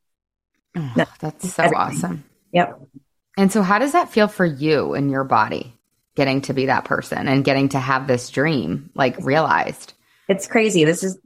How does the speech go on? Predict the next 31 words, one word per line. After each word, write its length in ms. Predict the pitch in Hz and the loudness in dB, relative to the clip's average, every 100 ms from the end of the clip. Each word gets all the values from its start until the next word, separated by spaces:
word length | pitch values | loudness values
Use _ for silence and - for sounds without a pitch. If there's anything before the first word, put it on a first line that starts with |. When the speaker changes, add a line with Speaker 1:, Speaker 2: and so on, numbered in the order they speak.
| _ _ _ _ _ _ - | _ _ _ _ _ _ -6
Speaker 2:
the 60 | |
person 340 | 202 226 226 175 | 0 0 2 2
that 80 | 165 | 2
I 80 | 160 | 4
didn't 200 | 175 165 | 4 4
know 160 | 165 | 4
I 120 | 160 | 4
wanted 320 | 151 147 170 233 | 4 4 4 0
to. 180 | - | 2
I 80 | 226 | 2
just, 260 | 277 294 - | 2 0 0
it's 200 | 269 277 | 0 2
like, 160 | 277 - | 0 0
I 140 | 226 | 2
did, 160 | 254 247 | 0 2
I 100 | 226 | 4
didn't 220 | 269 240 | 4 4
know. 320 | 247 269 - | 2 0 0
I 120 | - 190 | 0 2
didn't 180 | 214 | 2
know 160 | 208 214 | 2 0
this 160 | 214 180 | 0 -4
is 300 | 175 - _ _ _ 196 | -4 -8 _ _ _ 2
who 100 | 175 | 2
I 100 | 165 | 2
needed 240 | 165 170 | 0 -2
to 80 | 165 | 0
be. 240 | 151 156 151 | 2 4 4
I 80 | 147 | 2
didn't 220 | 160 151 | 0 0
know. 360 | 151 131 - | 0 -2 -4